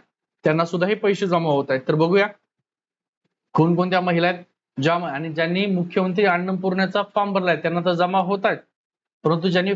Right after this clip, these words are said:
फॉर्म नाही भरला मुख्यमंत्री अन्नपूर्णा योजना, पण लाडक्या बहिणीचा भरलाय,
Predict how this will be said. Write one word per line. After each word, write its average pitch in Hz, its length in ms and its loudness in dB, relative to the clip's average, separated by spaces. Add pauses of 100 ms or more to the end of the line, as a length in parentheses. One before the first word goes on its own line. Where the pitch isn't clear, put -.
(120)
फॉर्म 202 260 0
नाही 196 200 0
भरला 196 440 -4 (380)
मुख्यमंत्री 190 460 0
अन्नपूर्णा 175 480 -2
योजना, 139 220 0
पण 170 200 0
लाडक्या 170 360 0
बहिणीचा 180 340 -2
भरलाय, 135 340 -2